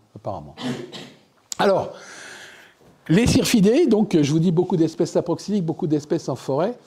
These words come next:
Euh, ce qui est quand même très intéressant, c'est qu'il y a un système qui a été mis au point, qui est extrêmement performant, ce qu'on appelle Cirf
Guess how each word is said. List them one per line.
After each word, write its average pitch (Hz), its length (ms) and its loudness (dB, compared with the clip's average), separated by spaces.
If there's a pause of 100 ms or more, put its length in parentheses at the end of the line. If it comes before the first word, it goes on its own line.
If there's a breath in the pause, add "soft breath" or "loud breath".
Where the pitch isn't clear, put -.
(440 loud breath)
Euh, 143 680 -2
ce - 80 -12
qui - 80 0
est 165 60 0
quand 190 100 0
même 185 100 0
très 185 200 -4
intéressant, 175 380 -2
c'est 190 160 -4
qu'il 170 120 -6
y - 20 -2
a 160 40 -2
un 156 40 -6
système 208 440 -4
qui 156 120 -4
a 135 40 2
été 135 320 -4
mis 160 160 -4
au 151 80 0
point, 175 380 -6 (500 soft breath)
qui - 80 -8
est 131 100 -2
extrêmement 185 380 0
performant, 175 500 -4
ce - 100 -12
qu'on 170 120 -6
appelle 156 260 -4
Cirf 180 240 -6